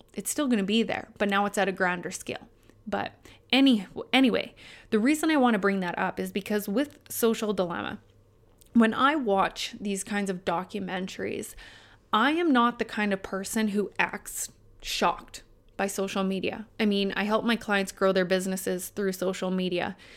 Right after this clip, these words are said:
So I'm actually sitting there listening, like, what are these people saying the algorithm is doing,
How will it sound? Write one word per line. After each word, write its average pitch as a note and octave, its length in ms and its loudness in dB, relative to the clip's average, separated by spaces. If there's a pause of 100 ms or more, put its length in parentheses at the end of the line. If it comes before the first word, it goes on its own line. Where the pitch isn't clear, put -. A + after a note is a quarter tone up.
(220)
So F#3+ 500 6 (300)
I'm C4 300 6
actually C#4+ 420 2
sitting G#3 400 0
there G3 500 0 (100)
listening, G3+ 580 0
like, F3+ 300 -4 (580)
what A3 200 6
are D#4+ 120 2
these C4+ 220 0
people A3+ 360 0
saying F#3+ 640 -2
the - 180 -4
algorithm G#3 1120 2 (760)
is F#3+ 220 0
doing, A3+ 640 0